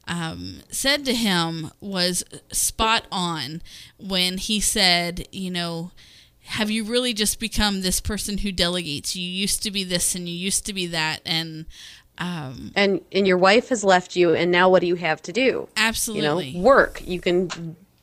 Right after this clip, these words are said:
Speaker 2: dedicate to that without having to worry about any of these other things going on in the background of your life.
Speaker 1: So I, I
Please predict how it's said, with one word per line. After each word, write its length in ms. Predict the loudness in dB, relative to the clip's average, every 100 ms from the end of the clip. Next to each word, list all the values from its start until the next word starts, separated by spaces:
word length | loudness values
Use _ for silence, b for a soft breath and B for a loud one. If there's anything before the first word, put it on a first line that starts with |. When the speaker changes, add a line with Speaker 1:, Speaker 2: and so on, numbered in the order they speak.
| 2
Speaker 2:
dedicate 420 | 4 6 4 2
to 100 | 0
that 240 | -2 -2 -2
without 280 | 2 2 2
having 240 | 0 0
to 40 | 0
worry 220 | 0 0
about 180 | 2 -2
any 140 | -4
of 60 | -8
these 160 | -8
other 180 | -2 -2
things 280 | 0 -2 -2
going 260 | -2 -2 -2
on 80 | -4
in 60 |
the 80 | -4
background 400 | -4 -4 -6 -10
of 100 | -8
your 100 | -6
life. 280 | -8 -8 _ _ -14
Speaker 1:
So 480 | -10 -8 -8 -10 -16 -16 -4
I, 320 | 0 0 0
I 200 | 2 0